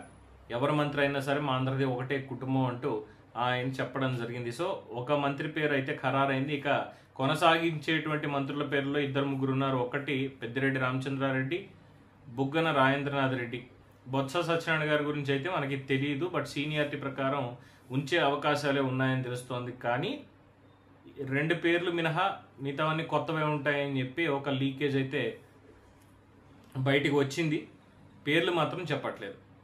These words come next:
So ఒకటి మాత్రం కన్ఫర్మ్ అయ్యేది, అది కూడా కృష్ణదాస్ గారు చెప్పారు కాబట్టి మనం కన్ఫర్మ్ చేసుకోవాలి. అది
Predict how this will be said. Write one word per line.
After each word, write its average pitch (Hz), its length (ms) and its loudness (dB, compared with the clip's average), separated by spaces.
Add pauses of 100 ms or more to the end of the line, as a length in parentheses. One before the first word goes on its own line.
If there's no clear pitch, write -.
(580)
So 202 100 0
ఒకటి 165 220 4
మాత్రం 185 420 0 (220)
కన్ఫర్మ్ 165 320 0
అయ్యేది, 151 180 0
అది 151 100 0
కూడా 156 400 2 (400)
కృష్ణదాస్ 165 480 0
గారు 151 220 0
చెప్పారు 170 300 0
కాబట్టి 160 460 2
మనం 160 200 -2
కన్ఫర్మ్ 147 340 -2
చేసుకోవాలి. 143 600 0
అది 139 340 -2